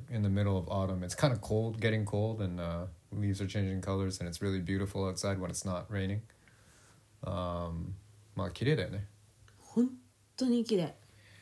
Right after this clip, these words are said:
Speaker 1: ただ、I, I was here, uh, the last time I was here was two years ago.
Speaker 2: うん。
Speaker 1: But Teru hasn't been here for
Speaker 2: Eight
Speaker 1: eight
Speaker 2: years.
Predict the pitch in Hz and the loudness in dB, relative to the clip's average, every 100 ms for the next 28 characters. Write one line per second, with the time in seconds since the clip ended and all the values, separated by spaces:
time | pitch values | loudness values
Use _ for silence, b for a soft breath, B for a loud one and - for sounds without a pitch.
0 | b b - - 127 117 135 170 160 143 | b b -6 2 6 8 10 10 10 6
1 | 175 175 131 - 151 139 131 123 117 110 | 8 6 4 2 4 6 6 6 6 6
2 | 107 101 92 98 98 95 107 127 135 - | 6 4 2 2 0 2 4 4 4 4
3 | 113 110 104 98 - 113 98 92 98 104 | 4 2 2 0 0 0 0 0 0 0
4 | 143 - - - - - - - - 165 | -2 -8 -20 -20 -20 -20 -20 -20 -8 -6
5 | 160 - - 107 - 135 123 110 107 95 | -6 -8 -2 -2 4 4 6 4 4 2
6 | 104 95 98 92 - 92 90 87 85 82 | 4 2 2 0 -2 -4 -2 -4 -4 -8
7 | - _ _ _ _ - 180 110 151 156 | -16 _ _ _ _ -6 0 2 2 2
8 | - - 113 127 160 - | -8 -6 0 2 2 0